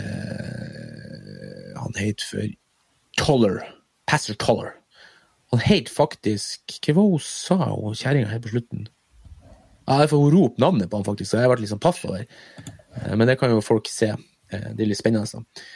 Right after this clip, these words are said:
Men den har liksom sånn tematikk som er litt sånn her, eh, ekstremisme, og liksom veldig mye av den driten jeg bruker å preike og kjefte om til dere på chatten vår.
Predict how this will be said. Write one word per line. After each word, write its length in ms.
Men 120
den 100
har 120
liksom 220
sånn 120
tematikk 400
som 200
er 100
litt 100
sånn 220
her, 100
eh, 240
ekstremisme, 840
og 100
liksom 220
veldig 360
mye 160
av 60
den 100
driten 280
jeg 120
bruker 180
å 60
preike 400
og 40
kjefte 680
om 340
til 240
dere 360
på 260
chatten 300
vår. 160